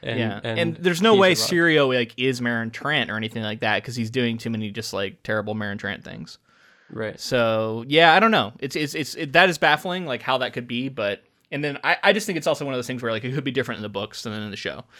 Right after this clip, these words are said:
Speaker 2: I think in the show, it's, they're not gonna go all the way back to Syrio Forel season one, I don't think, at this point.
Speaker 1: No, but that does bring up an interesting one that's set up here at the end of this, um, with Gendry and Arya. And do you think that there's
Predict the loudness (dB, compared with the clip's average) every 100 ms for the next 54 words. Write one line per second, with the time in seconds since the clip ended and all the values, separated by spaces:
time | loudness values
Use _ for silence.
0 | -12 -2 2 2 2 4 6 6 4 -2
1 | -10 -14 -8 0 2 2 0 0 0 0
2 | -2 -2 -4 -4 -8 -6 -6 -6 -6 -4
3 | -2 -4 -4 -4 -4 -8 -6 -6 -8 -12
4 | -8 -6 -6 -8 -8 -10 -12 -10 -10 -12
5 | _ _ _ _ _ _ _ 0 2 2
6 | 2 2 2 2 4 4 2 -2 -2 -4
7 | 0 2 2 0 -4 -6 -2 2 0 0
8 | -2 -2 -4 -4 -2 -2 0 -2 -2 -12
9 | _ -20 _ _ -2 0 -2 -8 -12 -2
10 | 0 0 -2 0 0 2 0 -2 -4 -2
11 | 0 2 0 -2 -4 -6 -8 -8 -4 -2
12 | -2 -4 0 2 0